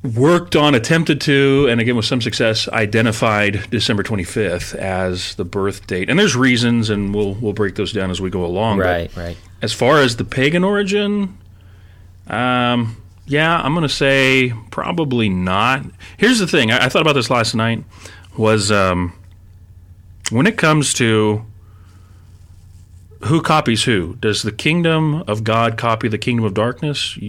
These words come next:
Speaker 1: No. In fact, the, the, the, the one who is original is, it's, it's God. He's the, and Satan has to come along later and use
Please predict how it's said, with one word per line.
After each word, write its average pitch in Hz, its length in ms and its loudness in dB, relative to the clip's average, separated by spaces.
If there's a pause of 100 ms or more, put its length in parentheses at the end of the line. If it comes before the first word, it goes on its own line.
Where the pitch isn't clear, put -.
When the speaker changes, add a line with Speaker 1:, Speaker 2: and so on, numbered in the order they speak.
(140)
Speaker 1:
No. 127 540 -2 (260)
In 113 100 -4
fact, 123 400 -2
the, 117 80 -2
the, 113 420 0 (340)
the, 104 300 0
the 120 140 -2
one 143 220 4
who 147 160 4
is 113 120 2
original 110 640 2 (880)
is, 107 200 -2
it's, - 260 0
it's 113 120 -2
God. 117 400 2
He's 123 340 0
the, 156 160 2
and 120 240 0
Satan 202 260 0
has 143 120 0
to 123 60 -6
come 143 160 0
along 123 240 2
later 151 360 0
and 120 200 0
use 131 720 2